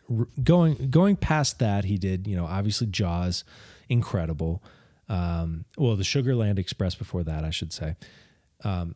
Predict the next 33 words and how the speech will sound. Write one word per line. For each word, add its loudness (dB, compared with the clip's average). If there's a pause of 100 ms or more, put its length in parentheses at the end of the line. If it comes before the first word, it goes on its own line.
(120)
after 0
Jaws, 0
he -2
goes -2
on -4
to -6
make -4
Close -6
Encounters. 2 (400)
After -8
Close -10
Encounters, -6
he -8
goes -6
on -6
to -8
make -8
nineteen -8
forty-one, -2
which -4
is -4
a -6
huge -8
flop. -4 (480)
Um, -2
comes 2
back 0
with -4
Raiders 0
of 0
the 0
Lost -2
Ark, -4